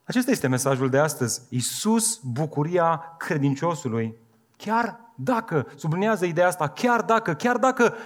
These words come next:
treci printr-o stare mai ciudată, printr-o perioadă mai ciudată, prin niște împrejurări mai ciudate, auzi,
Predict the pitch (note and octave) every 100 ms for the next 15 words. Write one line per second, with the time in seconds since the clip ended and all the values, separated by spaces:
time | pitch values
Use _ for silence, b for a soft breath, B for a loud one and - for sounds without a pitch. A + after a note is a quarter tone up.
0 | B - A#3 B3+ - A#3 G#3+ G#3 G3+ F#3+
1 | - - - - A#3 A#3 G3 F#3 D#3+ F3
2 | G#3 G3 D#3 E3 E3 F#3+ D#3+ G3 A3+ C#4
3 | C#4 G#3 C#3+ C3+ C3 B2 C3+ - B B
4 | G3+ A3+ - A3+ F#3 G3+ G#3+ E3 G3 C4+
5 | C#4+ A3 D3+ C#3 B2 A#2 D#3 F3 - D3+
6 | D#3+